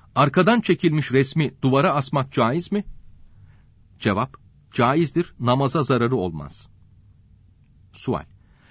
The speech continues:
Namazı mekruh etmeyen resimli odaya rahmet meleği girer mi? Cevap: Girer, çünkü resim hükmünde değildir. Sual: Bitki resimlerini değil de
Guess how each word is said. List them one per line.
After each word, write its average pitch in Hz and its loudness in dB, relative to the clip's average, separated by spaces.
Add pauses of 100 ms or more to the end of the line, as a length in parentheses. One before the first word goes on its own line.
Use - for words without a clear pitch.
(220)
Namazı 190 4
mekruh 170 2
etmeyen 147 0
resimli 147 2
odaya 139 2
rahmet 135 2
meleği 139 2
girer 151 -2
mi? 76 -12 (1080)
Cevap: 98 -6
Girer, 98 -2 (360)
çünkü - 0
resim 117 -2
hükmünde 123 -2
değildir. 80 -8 (1600)
Sual: 92 -4 (640)
Bitki 170 2
resimlerini 170 4
değil 151 0
de 82 -6